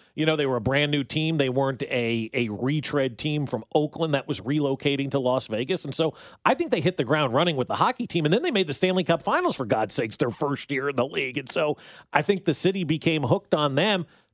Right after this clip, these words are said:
Baseball's gonna be great in Las Vegas. It's gonna be one of those perfect sports, like,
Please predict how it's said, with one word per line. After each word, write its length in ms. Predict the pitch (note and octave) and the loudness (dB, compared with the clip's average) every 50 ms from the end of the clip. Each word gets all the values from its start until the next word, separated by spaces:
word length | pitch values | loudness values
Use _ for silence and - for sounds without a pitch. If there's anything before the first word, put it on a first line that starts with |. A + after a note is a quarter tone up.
| _ _ - G#2+ | _ _ -4 0
Baseball's 480 | G3 A3 C4+ - - - B3 C4 F#3 | 0 0 0 -2 -8 -6 -6 -4 -2
gonna 140 | F3 A#3 G3+ | -2 -2 0
be 80 | D#3+ D#3 | 0 -2
great 440 | A#2+ G2 G2+ F#2 A2 C#3 D#3 D#3 - - | -4 -4 -4 -2 0 0 0 -2 -4 -6
in 60 | G#2+ | -6
Las 340 | G#2 F#2+ D#2+ E2 F2 - - | -2 -2 -2 -2 -2 -4 -6
Vegas. 380 | - F#3 - D#3 E3+ - - | -6 -8 -8 -8 -6 -4 -4
It's 140 | C#3+ - - | -4 -2 0
gonna 120 | F3+ E3 D3+ | 0 0 0
be 120 | D#3 D3+ | 0 0
one 220 | C3 C3 D3+ E3+ F#3 | 0 0 0 2 2
of 80 | E3 | 2
those 180 | C#3+ C3 - - | 2 0 0 -2
perfect 560 | - - - - E3 F3 - - G3+ - - | -8 -12 -8 -4 -2 -2 0 0 -2 -2 -2
sports, 560 | - - - - E3 D#3 D#3 D3+ C#3+ - - | -6 -6 -2 0 2 2 2 0 -2 -2 0
like, 300 | C#3 C3 C3 B2 - - | 0 0 0 0 -4 -10